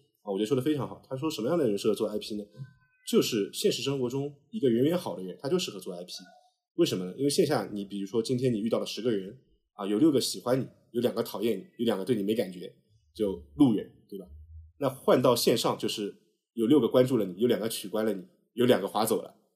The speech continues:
无感。那对于你来说，你的竞争粉丝量就是四个，有十个人看到你，就有四个会成为你的粉丝，对吧？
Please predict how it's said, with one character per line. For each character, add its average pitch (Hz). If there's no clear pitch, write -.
无 214
感。 -
那 135
对 147
于 147
你 117
来 101
说， 123
你 113
的 98
竞 -
争 127
粉 107
丝 110
量 107
就 98
是 92
四 -
个， 110
有 104
十 -
个 123
人 110
看 120
到 101
你， 95
就 110
有 101
四 -
个 113
会 117
成 110
为 104
你 101
的 101
粉 95
丝， -
对 104
吧？ -